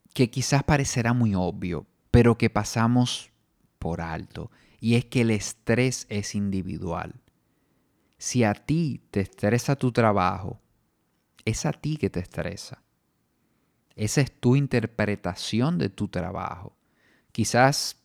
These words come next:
si le preguntáramos a muchos de tus compañeros, ellos estén felices. Si a ti te están estresando los tapones, por ejemplo, es a ti que te están estresando.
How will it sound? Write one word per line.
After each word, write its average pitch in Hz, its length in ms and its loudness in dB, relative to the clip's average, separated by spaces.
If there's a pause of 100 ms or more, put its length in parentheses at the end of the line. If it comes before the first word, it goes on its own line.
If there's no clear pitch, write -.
(140)
si 107 120 0
le 104 80 2
preguntáramos 113 640 2
a 113 60 2
muchos 110 320 2
de 123 40 -2
tus - 140 -2
compañeros, 113 720 0 (240)
ellos 110 280 2
estén 107 280 -2
felices. 117 640 -4 (500)
Si - 160 -4
a 113 80 2
ti 135 120 -2
te 151 100 4
están 151 280 2
estresando 135 920 0
los 113 220 0
tapones, 87 800 -4 (100)
por - 160 -8
ejemplo, 101 480 -10 (600)
es 107 260 -2
a 113 180 -2
ti 143 160 -4
que 143 140 -2
te 113 80 -4
están 98 300 -6
estresando. - 840 -8